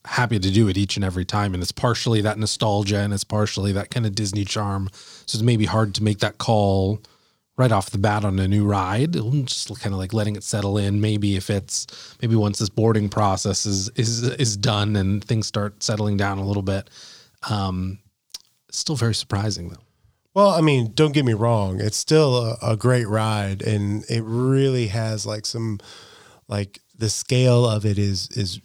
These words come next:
Speaker 2: is very impressive. I mean, it, it really does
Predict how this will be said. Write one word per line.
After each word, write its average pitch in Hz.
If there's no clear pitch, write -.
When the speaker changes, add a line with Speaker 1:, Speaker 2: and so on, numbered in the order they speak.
Speaker 2:
is 101
very 123
impressive. 95
I 107
mean, 104
it, 113
it 123
really 127
does 113